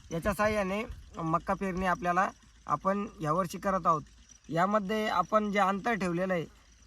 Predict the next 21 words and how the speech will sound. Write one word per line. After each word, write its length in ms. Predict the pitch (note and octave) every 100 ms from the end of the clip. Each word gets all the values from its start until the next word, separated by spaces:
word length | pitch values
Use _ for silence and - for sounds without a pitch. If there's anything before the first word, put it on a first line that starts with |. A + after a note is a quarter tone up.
| E3
एक 120 | G3+ G3+ - G2 - D3+
बारा 340 | D#3 E3+ G#3+
हे 160 | G#3 F#3
असून, 340 | G3 G3 F3
दाता 260 | E3 F3 G3+
असून, 280 | F3+ F#3+
त्यातलं 280 | F3 F3+ F3+
एक 360 | F#3 F#3+ E3+ -
दात 120 | E3+
बंद 300 | E3+ F3+ F#3 -
करून 280 | F#3+ G#3+ C#4+ - - -
आपण 380 | D3 - G3+ G#3+
हे 240 | E3+ E3
एक 320 | F#3+ F#3 F#3 E3
बिलाचं 360 | F#3 F#3 -
अंतर 280 | F#3 F3 F#3
जवळपास 420 | F#3 F3+ F3+ G3 - - - -
मक्याच्या 440 | E3 D#3+ F3 G3
याच्यात 200 | F#3+ G#3+
ठेवलेलं 380 | E3+ D#3+ E3+
आहे. 80 | D#3